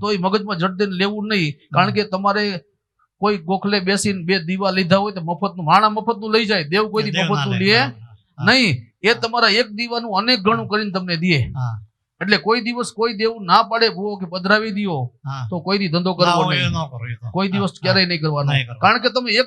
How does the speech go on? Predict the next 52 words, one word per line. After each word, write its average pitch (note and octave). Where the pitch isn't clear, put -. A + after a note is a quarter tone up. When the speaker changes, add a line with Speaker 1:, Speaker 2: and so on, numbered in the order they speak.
Speaker 1:
ધર્મને A#3+
બેસાડો A3+
છો B3+
Speaker 2:
હા. F3
Speaker 1:
ત્યારે B3
સો A#3+
પુરાવા A3+
માંગો F#3
છો. C#3+
Speaker 2:
બરાબર. C3+
હા. C3
Speaker 1:
સુરાપુરાને G#3+
બેસાડો G#3
ત્યારે G3
Speaker 2:
હા. B2+
Speaker 1:
સો G3+
પુરાવા F#3+
માંગો. F3
"દાદા, G3
Speaker 2:
હા. B2+
Speaker 1:
મારી F3+
દીકરીનું F#3
સગપણ F3+
નથી E3
થતું, C#3
Speaker 2:
હા. C#3
Speaker 1:
કરી F#3
દ્યો F3+
તો F3
બેસાડું." D3+
Speaker 2:
હા. C3
Speaker 1:
બીજો F3
ભાઈ F#3+
કે, F#3
"દાદા, F#3+
મારે F3
ઘરે F#3
સંતાન F3+
નથી, E3
Speaker 2:
હા. C3
Speaker 1:
દીકરો F3
થાય F3+
તો F#3
બેસાડું." D3
ત્રીજો -
Speaker 2:
હા. F#3
Speaker 1:
કે, F#3
"મારા F#3
દીકરાને F#3
નોકરી F#3+
નથી F#3+
મળતી, D#3